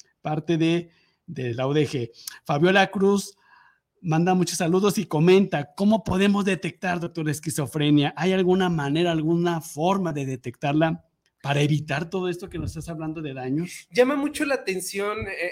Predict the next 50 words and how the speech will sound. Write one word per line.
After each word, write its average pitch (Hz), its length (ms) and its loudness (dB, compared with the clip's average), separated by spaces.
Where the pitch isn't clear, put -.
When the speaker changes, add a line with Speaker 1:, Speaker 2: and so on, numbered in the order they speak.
Speaker 2:
eh, 156 320 -6
eh, - 100 -20
bueno, 175 240 -2
es 170 160 -2
muy 247 180 4
importante 185 500 0
más 180 160 2
bien 170 180 2
esta 170 240 -2
pregunta, 160 460 -2
porque 196 260 -2
en 196 100 2
efecto, 226 580 -2
ustedes 214 440 4
dirán, 190 320 2
"Ay, 254 240 4
para 156 140 2
hacer 190 180 -4
el 214 100 -2
diagnóstico, 180 640 -4
pues 160 140 -2
nos 160 200 -4
tenemos 185 460 0
que - 80 -2
esperar 165 400 0
a 170 140 0
que 120 340 -6
ahora 156 220 0
sí 165 160 -8
que - 80 -2
Speaker 1:
A - 40 -2
Speaker 2:
ya, 160 160 0
Speaker 1:
que 139 60 0
ya 151 100 6
Speaker 2:
ya 175 100 8
Speaker 1:
esté. 175 100 0
Speaker 2:
se 214 60 6
ahogó 175 260 4
el 175 160 2
niño, 202 280 0
¿verdad?". 170 260 0
Pero 269 200 4
no 269 120 0
es 294 160 0
así, 302 360 2
obviamente 240 600 4
no 233 260 2
tenemos 240 540 2
que 214 240 4
esperar 185 580 2